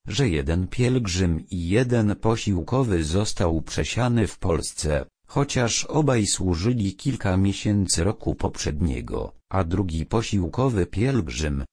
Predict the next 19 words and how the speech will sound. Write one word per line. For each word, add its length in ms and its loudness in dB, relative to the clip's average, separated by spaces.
nie 240 4
był 300 0
przesiany, 800 -2
lecz 380 -4
z 120 -4
powodów 640 0
rodzinnych 720 0
przestał 600 0
pracować 760 0
jako 360 0
taki. 560 -10
Jeden 500 2
z 100 -2
naszych 460 0
polskich 680 0
ewangelistów 1080 0
także 520 0
został 640 0
przesiany, 760 -2